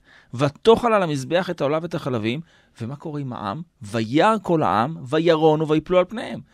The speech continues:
התהליך נגמר. משה ואהרון מצליחים להוריד את האש מן השמיים, יש התגלות, יש שכינה, יש הכל.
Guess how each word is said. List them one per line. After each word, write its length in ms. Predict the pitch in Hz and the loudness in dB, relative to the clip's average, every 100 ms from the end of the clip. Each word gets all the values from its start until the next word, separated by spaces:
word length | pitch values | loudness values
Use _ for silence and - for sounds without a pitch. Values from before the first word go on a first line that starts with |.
| _ - _ _ _ | _ -20 _ _ _
התהליך 400 | - 147 165 185 | -12 -8 -8 -6
נגמר. 320 | 202 165 226 147 - _ _ _ _ - | -8 -6 -6 -8 -14 _ _ _ _ -4
משה 360 | 139 - 247 240 | -2 0 0 2
ואהרון 540 | 202 180 180 196 196 226 - _ | 2 2 0 0 -2 -10 -20 _
מצליחים 680 | 156 165 - 170 - 202 196 | -6 -6 -2 -2 -2 -4 -4
להוריד 240 | 175 185 185 | -4 -4 -6
את 100 | 175 | -8
האש 180 | 175 | -8
מן 120 | 190 175 | -8 -10
השמיים, 440 | 175 175 160 139 | -10 -8 -8 -4
יש 200 | 139 165 | -4 -4
התגלות, 560 | 156 160 170 175 117 147 | -4 -4 -2 -2 -4 -6
יש 240 | 165 - | -8 -8
שכינה, 380 | - 170 190 160 - - - | -12 -12 -8 -10 -12 -10 -2
יש 220 | 185 - | 0 0
הכל. 340 | 170 220 175 | -2 -2 -2